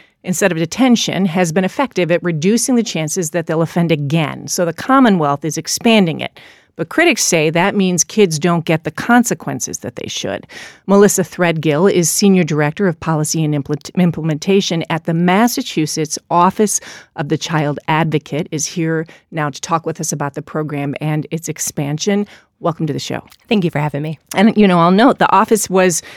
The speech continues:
Speaker 1: instrumental in design of this program, uh, funding, uh, you know, executing it. So let's start with, this thing is called a diversion program. What does that mean, Melissa?
Speaker 2: Absolutely. So at the most basic level, diversion is simply a decision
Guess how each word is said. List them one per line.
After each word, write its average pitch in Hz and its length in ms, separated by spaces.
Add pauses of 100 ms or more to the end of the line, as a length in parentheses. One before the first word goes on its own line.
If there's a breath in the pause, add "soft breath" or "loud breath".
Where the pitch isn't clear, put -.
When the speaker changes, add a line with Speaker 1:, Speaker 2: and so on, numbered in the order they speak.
(160 loud breath)
Speaker 1:
instrumental 156 500
in 139 80
design 156 460
of 247 140
this 269 180
program, 226 640
uh, 160 220
funding, 233 720
uh, 156 340
you 165 140
know, 156 120
executing 180 680
it. 165 160
So 190 160
let's 214 300
start 185 360
with, 165 260 (300 loud breath)
this 220 200
thing 269 160
is 233 100
called - 240
a 190 60
diversion 165 880
program. 143 560
What 240 120
does 220 140
that 170 220
mean, 156 480
Melissa? - 420 (560 loud breath)
Speaker 2:
Absolutely. 208 640
So 330 320 (120)
at 392 240
the 415 60
most 294 300
basic 214 340
level, 156 380 (140)
diversion 269 520
is 254 140
simply 196 640
a 180 80
decision 233 720